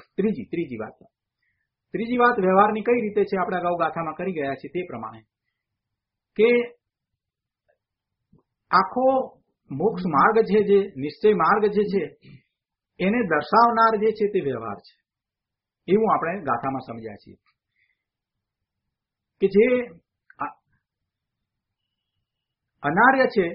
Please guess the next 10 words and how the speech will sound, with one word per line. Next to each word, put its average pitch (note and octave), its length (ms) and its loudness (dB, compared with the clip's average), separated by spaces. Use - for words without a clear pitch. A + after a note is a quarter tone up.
એ G#3 60 2
અનાર્યને A#3+ 640 0
તમે A#3+ 220 -4
સંસ્કૃત G3+ 480 -6
ભાષામાં G#3+ 360 2
સમજાવવા G3 500 2
જશો G3+ 240 -2
તો F3 140 -6
સમજાવી E3 460 0
શકતા C#3 420 -8